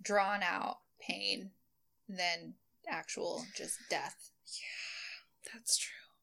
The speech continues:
Speaker 2: That's true.
Speaker 1: I, I feel like I have a pretty high pain threshold generally, but the idea, this is why, like, watching horror films,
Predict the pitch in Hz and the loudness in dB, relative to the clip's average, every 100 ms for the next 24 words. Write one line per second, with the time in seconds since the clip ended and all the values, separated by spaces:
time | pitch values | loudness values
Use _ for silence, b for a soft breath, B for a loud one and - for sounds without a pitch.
0 | _ _ _ _ - 202 - - - 185 | _ _ _ _ -6 -4 2 2 2 -4
1 | 190 - 214 214 - 196 208 - 208 202 | 0 4 4 4 2 4 4 4 4 6
2 | 208 208 202 208 196 190 - 170 175 - | 6 4 4 4 2 -2 -4 -2 -2 -4
3 | 165 160 160 160 - - - 180 165 - | 0 2 2 0 -2 -2 -2 0 0 0
4 | 190 190 175 - - 175 190 196 196 180 | -2 -4 -4 -2 0 0 0 0 -2 2
5 | 175 175 165 - - 190 196 - 185 175 | 8 10 10 6 -2 4 8 8 8 4
6 | - 180 175 208 226 277 254 208 190 185 | -2 2 2 8 8 8 6 6 6 8
7 | 185 185 185 180 165 - - 196 190 180 | 8 8 6 6 6 6 -2 4 6 6
8 | 202 190 175 185 170 190 196 214 214 220 | 4 0 0 2 6 4 6 4 4 4
9 | 233 | 2